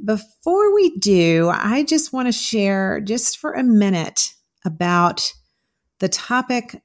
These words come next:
of video game violence and aggression in kids, and especially boys, I think. This is a topic that I was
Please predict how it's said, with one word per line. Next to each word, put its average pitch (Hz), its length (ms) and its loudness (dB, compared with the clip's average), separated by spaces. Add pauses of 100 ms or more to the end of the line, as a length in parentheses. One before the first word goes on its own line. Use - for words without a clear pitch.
of 175 460 -2 (120)
video 226 440 0
game 202 480 2 (120)
violence 175 920 -4 (260)
and 180 80 0
aggression 165 1000 -2 (240)
in 160 160 -4
kids, 151 560 -8
and 185 100 -2
especially 196 720 -6
boys, 156 540 -6
I - 100 -8
think. - 320 -8 (320)
This 262 160 0
is 226 100 0
a 202 60 2
topic 180 760 -8
that 160 500 -4 (1000)
I 196 560 2
was 165 920 -2